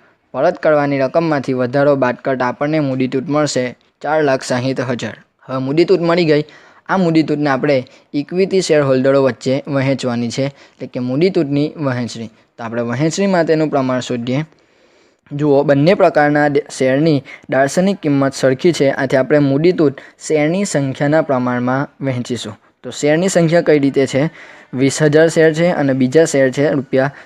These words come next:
સાઠ હજારના. તો વીસ હજાર જેમ સાઠ હજાર, સૌપ્રથમ બંનેના અંતે ચાર શૂન્ય છે તે દૂર કરતાં આપણને પ્રમાણ મળશે બે જેમ છ. બંને રકમો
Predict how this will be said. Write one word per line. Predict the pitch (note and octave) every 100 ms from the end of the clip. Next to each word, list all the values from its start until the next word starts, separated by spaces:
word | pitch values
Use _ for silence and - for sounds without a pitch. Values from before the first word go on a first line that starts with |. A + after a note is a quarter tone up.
| -
સાઠ | - C#3+ C#3+ B2
હજારના. | A#2+ A#2 A2+ A2 - - _
તો | B2
વીસ | B2+ F3 F3+
હજાર | E3 D3+ D#3+
જેમ | C#3+ D3+ C3+
સાઠ | - D3+ F3+ D#3+
હજાર, | C3+ C3 C3
સૌપ્રથમ | C#3 D#3+ E3 D3+ C#3+ C#3
બંનેના | C3+ C3+ D3+ D3
અંતે | C#3 C#3
ચાર | C3 C3+ D#3
શૂન્ય | - C#3 C3+ C3+
છે | C3+
તે | C#3 D3
દૂર | E3+ E3+
કરતાં | D3 C#3 D3+ B2+ - - -
આપણને | C3 E3 F3+ G3
પ્રમાણ | E3+ C3+ C3 C3
મળશે | D3 E3 - C3 B2+ - _ -
બે | D#3+ F3+
જેમ | D#3+ C#3 C3+ C#3+ - _ _ _ _ _
છ. | - A#2 - _
બંને | D#3+ D#3 D#3
રકમો | C#3 C#3 C#3+ D#3+